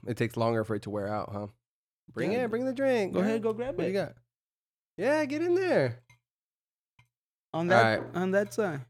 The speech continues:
Speaker 1: We'll, we'll, we'll take a quick, uh, break so, uh, I can get another drink and, uh, Marsha's not on camera. All right.
Speaker 2: <laughs>
Speaker 1: I'll edit this out. Go for it.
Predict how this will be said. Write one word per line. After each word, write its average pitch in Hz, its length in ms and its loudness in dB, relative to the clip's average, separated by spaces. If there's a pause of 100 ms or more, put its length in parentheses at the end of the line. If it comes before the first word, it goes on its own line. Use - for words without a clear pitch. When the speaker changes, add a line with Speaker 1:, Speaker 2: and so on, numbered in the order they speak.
Speaker 1:
We'll, 120 160 0
we'll, 135 180 2
we'll 135 80 2
take 135 220 2
a 120 40 0
quick, 135 300 2
uh, 127 160 8
break 120 400 6
so, 113 400 6
uh, 113 140 8
I 110 80 4
can 120 100 2
get 110 140 4
another 110 200 4
drink 110 380 2
and, 107 260 0
uh, 104 240 2
Marsha's 104 380 0
not 101 140 0
on 107 100 -2
camera. 101 340 -4 (560)
All 233 60 6 (160)
right. - 220 2 (340)
Speaker 2:
<laughs> - 360 -12
Speaker 1:
I'll 120 100 -4
edit 110 240 -8
this - 160 -20
out. - 100 -18 (1200)
Go 123 100 -6
for - 120 -10
it. - 100 -14